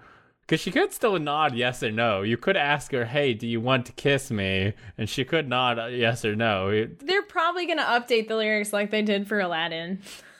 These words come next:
Speaker 2: The, the song's still gotta be in there, but they're gonna update it.
Speaker 1: I could see them maybe playing the tune, maybe not.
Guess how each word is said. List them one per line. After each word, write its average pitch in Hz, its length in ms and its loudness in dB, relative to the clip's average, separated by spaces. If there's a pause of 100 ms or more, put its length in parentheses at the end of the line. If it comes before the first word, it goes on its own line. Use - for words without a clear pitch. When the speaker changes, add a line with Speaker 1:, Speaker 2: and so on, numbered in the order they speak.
(220)
Speaker 2:
The, 240 600 0 (300)
the 269 100 -4
song's 392 340 2
still 302 300 -2
gotta 214 240 0
be 190 240 -2
in 208 140 0
there, 180 200 -8
but 180 260 -8
they're 202 160 -4
gonna 175 320 -4
update - 280 -10
it. - 240 -6
Speaker 1:
I 185 160 2
could 196 240 -4
see 165 260 -2
them 151 220 4
maybe 131 260 0
playing 127 440 0
the 113 100 0
tune, 139 760 -2
maybe 123 300 2
not. 127 420 0